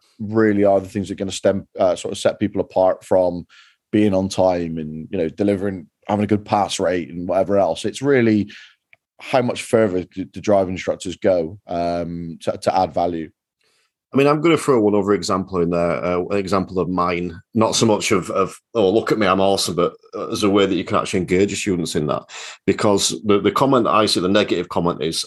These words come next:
Speaker 2: "I'm not gonna pester my students to, to vote for me." And, I mean, from my perspective, I never did.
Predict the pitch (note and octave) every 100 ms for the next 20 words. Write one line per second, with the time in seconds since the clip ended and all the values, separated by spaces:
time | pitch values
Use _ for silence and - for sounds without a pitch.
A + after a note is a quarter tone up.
0 | - G2 F#2+ F2+ G#2+ F#2+ E2+ G2+ F2+ -
1 | F2+ E2+ E2+ - F2+ E2+ C#2+ - - E2+
2 | E2 D#2+ - _ - - - - G#2 F2
3 | G2+ D#2+ G2+ - - - _ - - -
4 | _ _ - B2 B2+ B2 - _ _ _
5 | _ _ _ _ - C3 C3+ B2 A#2+ C3+
6 | - - G#2 D2 F2+ A#2 A#2 F#2+ E2+ -
7 | -